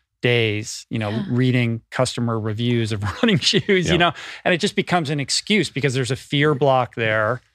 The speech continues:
Speaker 1: And that, that, like, whatever that
Speaker 2: Mm.
Speaker 1: thing is inside of you that, that needs to, like, understand everything before you can begin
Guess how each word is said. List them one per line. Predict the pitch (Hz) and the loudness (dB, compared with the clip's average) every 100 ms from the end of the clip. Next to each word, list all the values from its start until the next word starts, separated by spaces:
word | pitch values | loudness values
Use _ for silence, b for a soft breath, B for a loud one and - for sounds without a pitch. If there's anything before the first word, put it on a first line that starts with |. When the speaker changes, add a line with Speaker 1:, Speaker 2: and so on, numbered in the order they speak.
| _ _ _ | _ _ _
Speaker 1:
And | 110 117 113 110 110 - - | -2 0 0 -2 -4 -10 -2
that, | 123 117 120 _ | 0 0 -2 _
that, | 120 120 120 123 | -2 0 0 0
like, | 120 120 - | 0 0 0
whatever | 143 165 170 | 2 4 2
that | 143 139 | 2 0
Speaker 2:
Mm. | 120 | -2
Speaker 1:
thing | 113 160 151 | 0 0 2
is | 160 143 | 0 0
inside | 131 - 135 151 | -2 0 2 2
of | 131 | 0
you | 127 | 0
that, | 120 123 | 0 -2
that | 110 123 120 | -4 -2 0
needs | 123 135 139 - | 2 2 0 -2
to, | 135 | 0
like, | 127 120 - | 2 0 -2
understand | 135 131 117 - 127 139 | -2 -2 -4 -2 -2 0
everything | 117 117 107 110 110 | 0 -2 -2 -4 -4
before | - 127 | -2 0
you | 120 113 | 0 -2
can | - 107 | -2 -4
begin | 117 120 160 135 113 | -4 -2 0 0 -4